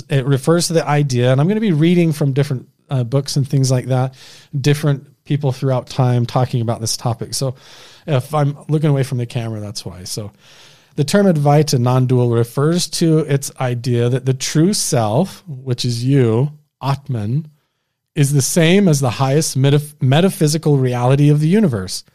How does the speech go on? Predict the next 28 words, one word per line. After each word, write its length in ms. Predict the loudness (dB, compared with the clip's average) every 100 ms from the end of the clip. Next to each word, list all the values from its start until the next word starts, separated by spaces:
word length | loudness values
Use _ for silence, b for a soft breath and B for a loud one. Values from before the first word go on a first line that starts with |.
| _ _ _ _ _
or 160 | -10 -8 -2
everything 500 | 2 4 4 2 2
that 100 | 0
exists. 560 | -2 -2 -2 -4 -10 -12 _ _ B B B B
So 240 | 0 2
Advaita 680 | 2 0 2 2 2 2 2
means 320 | 4 2 2
that 200 | 0 -4 -8 b b b b
your 340 | -2 2 2
true 240 | 2 2 2
self, 380 | 2 -2 -2
or 80 | -4
who 240 | 0 4 6
you 340 | 6 4 2
are, 380 | 2 2 2 2
your 160 | 0
true 480 | -2 -6 -2 2 4
identity 540 | 4 2 2 2 2 2
when 120 | 2
you 100 | 2
really 240 | 2 2
discover 460 | 0 -2 0 2 2
who 100 | 0
you 200 | 0 -2
are, 280 | -4 -6 -8 B B B B B
is 260 | -6 -4 -2
not 460 | 0 2 2 -2 -8 -12 -8
separate 760 | -4 0 0 0 -6 -8 -10